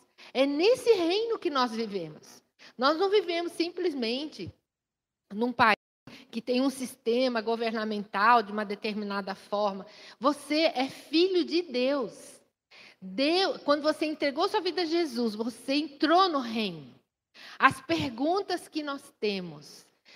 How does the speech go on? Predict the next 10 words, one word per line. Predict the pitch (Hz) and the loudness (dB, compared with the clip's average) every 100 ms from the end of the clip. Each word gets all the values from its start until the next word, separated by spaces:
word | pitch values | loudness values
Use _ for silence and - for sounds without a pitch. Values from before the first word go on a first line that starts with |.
| - _ - 196 | -20 _ -20 -2
o | 247 | -2
Espírito | 240 - 311 349 311 | 0 2 4 4 -2
Santo | 277 - 254 262 | -6 -2 -2 -2
nos | 262 294 | -6 -6
responde. | 311 403 - 240 226 277 196 151 _ | -6 -8 -12 -8 -8 -8 -12 -18 _
Fala: | 220 214 | -4 -4
"Deus, | 190 208 240 175 156 - - - | -2 0 0 0 -8 -18 -18 -4
eu | 233 | -2
não | 285 403 | 0 -4
quero | - 208 190 185 165 147 143 | -4 -2 0 -2 -4 -10 -16